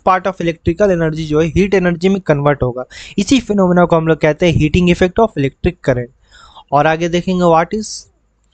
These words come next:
the cause of heating effect of electric current, यानी हीटिंग इफेक्ट जो होता है, वो उसके पीछे का कारण क्या है, why this happen, why this phenomena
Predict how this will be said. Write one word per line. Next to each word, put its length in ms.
the 40
cause 320
of 180
heating 360
effect 320
of 160
electric 400
current, 240
यानी 160
हीटिंग 420
इफेक्ट 320
जो 80
होता 320
है, 80
वो 100
उसके 260
पीछे 320
का 100
कारण 480
क्या 180
है, 100
why 240
this 220
happen, 300
why 160
this 200
phenomena 420